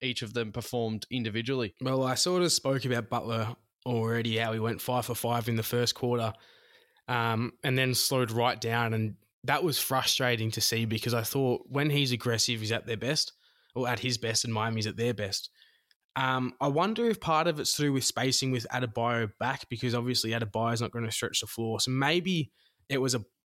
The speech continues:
Speaker 2: not a blessing in disguise, because obviously the Heat have got a greater chance of winning with Adebayo. But when Butler's on the floor with Hero, Robinson, Crowder, and Olynyk, guys who are all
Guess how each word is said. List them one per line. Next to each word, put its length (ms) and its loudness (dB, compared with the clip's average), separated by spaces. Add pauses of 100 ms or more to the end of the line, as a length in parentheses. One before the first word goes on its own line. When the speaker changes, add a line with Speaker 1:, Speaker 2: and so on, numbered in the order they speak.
(160)
Speaker 2:
not 180 2
a 40 2
blessing 460 0
in 60 2
disguise, 520 0
because 200 -2
obviously 280 0
the 80 0
Heat 280 -2
have 120 -2
got 140 0
a 60 0
greater 240 0
chance 300 -2
of 80 0
winning 240 0
with 300 -2 (340)
Adebayo. 640 -2 (680)
But 120 -2
when 180 0
Butler's 360 0
on 100 2
the 80 2
floor 520 0
with 360 -2 (380)
Hero, 720 2
Robinson, 640 0
Crowder, 640 0 (160)
and 260 -2
Olynyk, 480 0 (540)
guys 240 2
who 100 0
are 120 0
all 460 -2